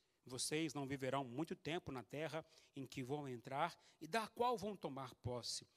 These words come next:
depois de atravessarem o Jordão." Deuteronômio trinta, versos dezessete e dezoito. Em outras palavras,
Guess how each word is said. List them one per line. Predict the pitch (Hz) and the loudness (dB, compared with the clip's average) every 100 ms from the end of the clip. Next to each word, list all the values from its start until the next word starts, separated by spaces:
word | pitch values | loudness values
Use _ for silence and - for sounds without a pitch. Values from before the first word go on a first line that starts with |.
| - | -12
depois | - 135 - 151 160 165 - - - _ | -2 -2 2 2 2 2 0 -2 -12 _
de | - | -10
atravessarem | 123 127 127 120 - 120 117 123 123 _ _ _ | -6 -4 -4 0 -2 0 -4 -6 -8 _ _ _
o | 131 | -6
Jordão." | 117 135 - 101 139 139 120 _ _ _ _ _ - | -6 -6 -12 -4 -2 0 -4 _ _ _ _ _ -14
Deuteronômio | 120 120 120 123 110 | -10 -6 -6 -6 -8
trinta, | 139 147 131 | -8 -8 -8
versos | 113 113 | -10 -8
dezessete | 113 135 120 | -8 -8 -8
e | |
dezoito. | 120 113 120 - - _ | -10 -10 -14 -18 -20 _
Em | 170 | 4
outras | 226 226 | 4 4
palavras, | 233 220 226 247 254 247 | 4 6 6 8 8 6